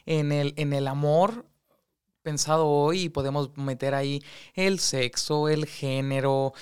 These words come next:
la, nuevamente las partes de, de, de cómo se, cómo se concibe la pareja en matrimonio,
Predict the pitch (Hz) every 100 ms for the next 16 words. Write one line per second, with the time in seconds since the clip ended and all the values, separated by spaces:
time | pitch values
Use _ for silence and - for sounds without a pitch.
0 | - - 143 139 - - - 160 156 147
1 | 151 143 139 135 - 143 139 143 139 135
2 | 135 139 - 151 156 156 151 151 - -
3 | - 160 160 - 147 135 151 147 147 131
4 | 135 135 143 147 143 131 131 135 139 147
5 | 143 143 139